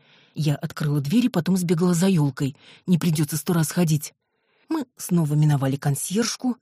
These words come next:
Она пригляделась, узнала и пропустила. Я пошла к лифту, Винтер к лестнице. "Сюда иди",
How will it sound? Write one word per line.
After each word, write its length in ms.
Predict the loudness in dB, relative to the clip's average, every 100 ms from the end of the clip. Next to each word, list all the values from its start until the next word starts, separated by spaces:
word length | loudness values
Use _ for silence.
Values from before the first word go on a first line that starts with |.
| _ _ _
Она 220 | -2 -2 0
пригляделась, 680 | -4 -2 0 2 2 0 -2
узнала 380 | 0 2 2
и 160 | -2 -6
пропустила. 720 | -6 -4 -6 -6 -6 -4 -6 -10 _ _ _
Я 240 | -6 -4 -4
пошла 340 | -6 -6 -4
к 100 | -2
лифту, 380 | -2 -2 -6 -6 _ -4
Винтер 380 | 0 0 0
к 80 | -2
лестнице. 640 | -2 0 -2 -4 -6 -8 -10 _ _ _ _
"Сюда 460 | -12 -4 0 2 2
иди", 440 | 0 -2 0 -2